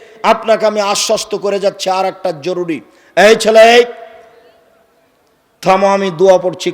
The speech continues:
কথার শেষে এসেছি। আমি আপনাকে আশ্বস্ত করছি দিনী ভাই বোন, শোনেন, আজকেই যদি তওবা করতে পারেন, "আল্লাহ, আমি সুদের লেনদেন বন্ধ করলাম", ইনশাআল্লাহ সব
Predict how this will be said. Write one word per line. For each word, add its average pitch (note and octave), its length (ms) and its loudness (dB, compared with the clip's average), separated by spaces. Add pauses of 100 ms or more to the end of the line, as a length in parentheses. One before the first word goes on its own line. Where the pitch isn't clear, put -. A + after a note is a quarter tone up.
কথার F3+ 240 -4
শেষে E3 400 -6
এসেছি। C#3 420 -12 (2500)
আমি F#3+ 220 -2
আপনাকে G3 400 -2
আশ্বস্ত F3+ 520 -2
করছি E3 340 -6
দিনী E3+ 240 -2
ভাই D3+ 220 -2
বোন, C#3+ 200 -6
শোনেন, E3+ 380 -8 (1700)
আজকেই B3+ 600 2
যদি B3 360 -2
তওবা G3+ 240 4
করতে F3+ 320 -6
পারেন, B2+ 340 -6 (920)
"আল্লাহ, D#3+ 520 -4 (140)
আমি D#3+ 220 -8
সুদের D#3 320 -8
লেনদেন D3 440 -6
বন্ধ C#3 280 -8
করলাম", A#2+ 540 -10 (600)
ইনশাআল্লাহ D3 460 -6
সব D#3 220 -10